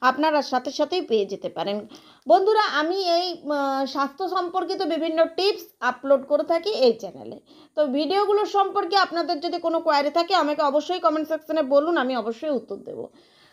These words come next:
আহ, আজকের আমার আলোচনার দুটোই মূল বিষয়, সেটা হলো যে মাসিক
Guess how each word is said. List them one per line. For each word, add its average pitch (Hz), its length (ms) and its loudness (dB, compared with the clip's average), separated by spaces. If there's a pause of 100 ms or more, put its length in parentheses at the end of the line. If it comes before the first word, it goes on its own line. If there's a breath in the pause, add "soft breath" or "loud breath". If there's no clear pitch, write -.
আহ, 254 280 2 (100)
আজকের 370 280 0
আমার 381 220 4
আলোচনার 330 460 0
দুটোই 330 280 -4
মূল 285 200 -2
বিষয়, 254 360 -2
সেটা 330 220 2
হলো 311 240 6 (120)
যে 320 160 -2 (200)
মাসিক 294 340 -6